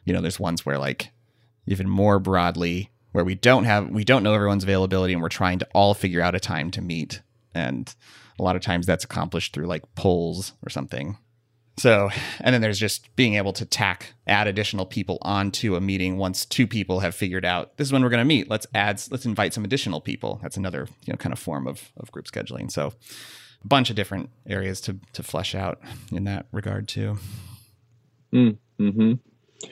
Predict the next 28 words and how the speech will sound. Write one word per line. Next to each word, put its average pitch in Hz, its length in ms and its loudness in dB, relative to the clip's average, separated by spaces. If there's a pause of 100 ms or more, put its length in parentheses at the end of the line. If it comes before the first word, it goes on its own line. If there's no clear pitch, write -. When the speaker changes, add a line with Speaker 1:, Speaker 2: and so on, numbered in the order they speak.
(280)
Speaker 2:
Yeah. 85 220 4 (220)
Good 98 140 6
software 95 280 6
takes 87 160 2
a 98 40 4
long 87 180 4
time. 92 380 4
Speaker 1:
<laughs> - 80 -6
It 147 280 0
does. - 520 -4 (180)
It - 140 -4
does. - 180 0
Speaker 2:
There's 98 160 6
a 98 40 8
lot 92 260 4
to 95 180 8
it. 220 180 0
Speaker 1:
There's 113 120 2
a 107 40 4
lot 98 160 2
there. 95 220 -2 (200)
Yep. 95 240 -4 (1040)
Speaker 2:
Yeah. - 140 -12 (520)
Hmm. - 100 2 (280)
How 127 80 4
do 131 60 8
you 127 40 2
feel? - 300 8